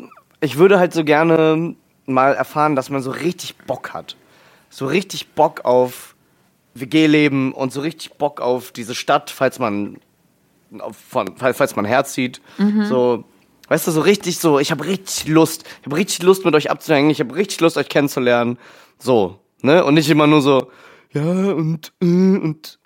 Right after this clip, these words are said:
Speaker 1: und Kochen ist auch nett. Ich esse übrigens auch, ja. Wir haben ja schon mal eine
Speaker 2: <laughs>
Speaker 1: Gemeinsamkeit.“
Speaker 2: Manchmal
Speaker 1: Nein.
Speaker 2: atme ich auch.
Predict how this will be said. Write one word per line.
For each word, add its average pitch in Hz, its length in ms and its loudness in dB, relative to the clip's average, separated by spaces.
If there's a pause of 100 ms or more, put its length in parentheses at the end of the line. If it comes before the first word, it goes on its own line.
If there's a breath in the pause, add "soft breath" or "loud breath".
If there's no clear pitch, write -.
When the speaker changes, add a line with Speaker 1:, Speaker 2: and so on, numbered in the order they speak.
(100)
Speaker 1:
und 151 320 -4
Kochen 175 800 0
ist 165 100 -8
auch 185 240 4
nett. 190 560 0
Ich - 240 -6
esse 180 220 0
übrigens 165 500 -2
auch, 180 340 4
ja. 175 260 4
Wir 165 140 2
haben 190 100 2
ja 190 60 6
schon 190 160 0
mal 208 80 4
eine 285 100 8
Speaker 2:
<laughs> - 0 -
Speaker 1:
Gemeinsamkeit.“ 208 600 4
Speaker 2:
Manchmal 277 420 6
Speaker 1:
Nein. 277 240 6
Speaker 2:
atme 294 220 8
ich 277 180 4
auch. 269 320 6